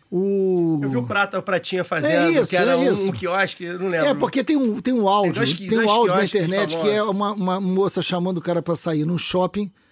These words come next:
Speaker 1: e o cara, "Não, vamos no quiosque de não sei o que lá." Eu esqueci agora, rapaz. Mas é maravilhoso. A gente foi lá e eu fui lá, fiquei ali conversando com, com os moradores. Mas tem um relato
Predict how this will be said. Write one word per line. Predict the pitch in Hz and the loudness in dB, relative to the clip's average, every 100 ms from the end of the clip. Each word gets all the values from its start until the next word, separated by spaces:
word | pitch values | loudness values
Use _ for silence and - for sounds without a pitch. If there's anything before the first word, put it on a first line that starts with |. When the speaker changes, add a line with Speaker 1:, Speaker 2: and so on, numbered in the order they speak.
| _ _ | _ _
Speaker 1:
e | 180 | -4
o | 180 | -2
cara, | 190 196 | 0 0
"Não, | 240 | 0
vamos | 180 240 247 | 0 -2 -2
no | 214 | -2
quiosque | 214 208 185 185 | 0 0 -2 -4
de | |
não | 202 196 | -4 -2
sei | 208 | -2
o | |
que | 185 | -2
lá." | 165 170 156 | 0 0 -2
Eu | 196 | -4
esqueci | 220 - 277 - 320 | -6 -6 -8 -6 -8
agora, | 311 240 311 302 | -6 -6 -6 -4
rapaz. | 185 147 170 151 147 _ _ _ | -6 -8 -10 -10 -12 _ _ _
Mas | 202 214 | -2 0
é | |
maravilhoso. | 240 240 233 220 156 143 | 2 2 2 0 0 0
A | |
gente | 160 208 | -2 -4
foi | - 240 | 0 0
lá | 185 196 | 2 2
e | |
eu | 214 | 0
fui | - 226 | 0 -2
lá, | 208 - | -2 -4
fiquei | - 247 - 320 | -12 -10 -4 -2
ali | 311 294 220 | 0 0 0
conversando | - 202 226 - 214 214 208 | -4 -6 -8 -8 -12 -10 -10
com, | 226 202 185 160 135 123 113 _ _ _ _ _ _ | -10 -8 -6 -6 -8 -14 -18 _ _ _ _ _ _
com | 175 180 170 160 143 135 127 180 - | -6 -4 -4 -6 -8 -10 -10 -14 -14
os | - 170 | -6 -2
moradores. | 214 220 185 139 120 120 - - _ _ | 0 2 0 -2 -4 -6 -12 -16 _ _
Mas | 359 | -8
tem | - 339 | -6 -4
um | |
relato | 285 226 190 170 - | 0 2 2 0 -4